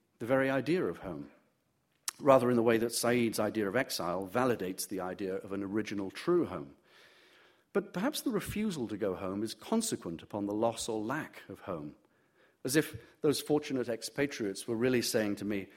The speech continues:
"I couldn't go back home because I wouldn't know how to anymore." And there is home with a capital H and a home. Authors used to be described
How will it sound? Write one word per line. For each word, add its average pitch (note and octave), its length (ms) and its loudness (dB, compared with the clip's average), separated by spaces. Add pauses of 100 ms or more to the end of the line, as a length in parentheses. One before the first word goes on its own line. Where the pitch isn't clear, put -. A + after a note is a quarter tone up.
(120)
"I B2 100 -6
couldn't F#3+ 360 8
go A#2 120 6
back G#2+ 280 -2
home G2+ 240 -2
because G#2+ 220 -6
I A2+ 60 -4
wouldn't B2+ 340 -4
know A2+ 140 -4
how C3+ 260 -6
to F2 260 -8
anymore." D2 380 -10 (1400)
And F3 120 6
there F#3 140 10
is D#3 220 6 (200)
home C#3 500 8 (120)
with A2+ 140 -2
a A2 40 -8
capital G#2 380 -4
H F#2+ 260 0
and A2+ 300 0
a D#3 180 6
home. F#2 440 -4 (800)
Authors D#3 360 2
used C3 180 -2
to - 60 -4
be A#2 100 -2
described B2 600 2